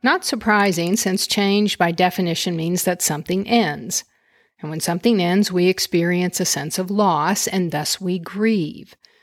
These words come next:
an emotional process that stresses every facet of our being. As I noted in other episodes of this podcast and in many programs that I present,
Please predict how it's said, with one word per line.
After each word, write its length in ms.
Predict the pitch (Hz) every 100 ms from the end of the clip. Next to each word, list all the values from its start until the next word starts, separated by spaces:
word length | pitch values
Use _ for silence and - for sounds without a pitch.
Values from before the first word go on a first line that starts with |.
| _ _ -
an 80 |
emotional 500 | 175 180 196 - 214
process 720 | 208 - 180 175 - 151 160 -
that 200 | 160 -
stresses 640 | - 202 202 208 208 185 -
every 320 | 208 233 233
facet 600 | - 180 175 170 185 180
of 140 | 175 170
our 160 | 175
being. 600 | 175 208 214 160 143 185 - _ _ _ _ _ _ _ _ _ _ _ _ _ _ _ _ _ _ _ _ _ _
As 140 | - 208
I 100 | 226
noted 360 | 226 233 240
in 120 | 214 214
other 220 | 220 214
episodes 520 | 226 226 214 185 180
of 60 | 180
this 180 | 185
podcast 800 | - 202 214 202 175 160 175 -
and 100 | 180
in 140 | 175 180
many 240 | 208 220
programs 580 | 220 196 190 175 156 -
that 100 | 156
I 100 | 143
present, 720 | - 175 208 214 160 - -